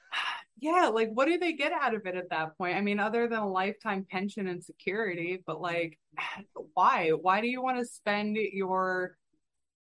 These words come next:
you know, presumably last years trying to fucking get yourself stressed out to the point you can't sleep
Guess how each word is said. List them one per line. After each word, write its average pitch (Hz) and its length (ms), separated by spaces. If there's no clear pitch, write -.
you 196 100
know, 165 100
presumably 196 640
last 160 500
years 170 380
trying 175 340
to 170 100
fucking 165 440
get 170 140
yourself 165 460
stressed 165 480
out 165 280
to 170 80
the 160 100
point 165 320
you 135 80
can't 170 300
sleep 180 360